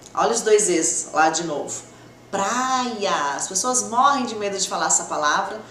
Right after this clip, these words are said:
porque se eu mudar o som aqui, sai um besterol lá no inglês, né? Que daí é aquele outro som que a gente viu.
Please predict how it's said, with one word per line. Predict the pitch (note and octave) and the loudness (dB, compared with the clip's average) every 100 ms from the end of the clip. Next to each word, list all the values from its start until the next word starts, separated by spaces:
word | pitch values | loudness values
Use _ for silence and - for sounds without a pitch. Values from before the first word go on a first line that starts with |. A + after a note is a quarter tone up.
| - - | -20 -16
porque | F3+ G3+ | -10 -2
se | G#3 B3+ | 0 2
eu | D#4 | 0
mudar | D#4+ - F3 F3 | 0 0 4 4
o | F3+ | 4
som | - E3 | 0 -2
aqui, | D#3+ - A3 D4 - - - | -4 -6 -8 -8 -10 -12 -2
sai | - G3 | 0 0
um | C#4 A#3+ | -4 -2
besterol | B3+ - - D#4 G#3 F3+ A#3+ | 2 2 4 4 6 6 6
lá | F3 | 6
no | E3 | 4
inglês, | D#3+ D3+ C#3+ D#3+ - | 0 -4 -2 -2 -4
né? | D3 D#3+ A#3+ - | -6 -6 -6 -6
Que | F3+ | -2
daí | D#3 E3 | 2 4
é | G3 | 2
aquele | - A#3+ A3+ | 0 -2 0
outro | F#3 C4 - A4+ | 2 2 0 -2
som | G4+ G4+ | 0 -2
que | G4 | -4
a | |
gente | F#4+ G4 | -4 -6
viu. | E4 A#3 D3+ | -4 -6 -6